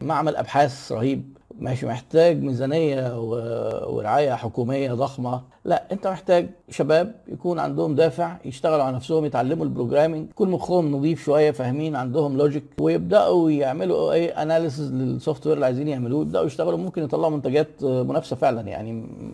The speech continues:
احنا لينا ميزه تنافسيه في القصه دي. آه، بس الوضع ال-، اللي حاصل ايه؟ عشان مستوى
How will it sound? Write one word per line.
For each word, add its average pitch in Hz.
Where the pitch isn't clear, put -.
احنا 131
لينا 151
ميزه 135
تنافسيه 123
في 123
القصه 78
دي. 76
آه، 143
بس 156
الوضع 233
ال-، 175
اللي 156
حاصل 202
ايه؟ 151
عشان 185
مستوى 196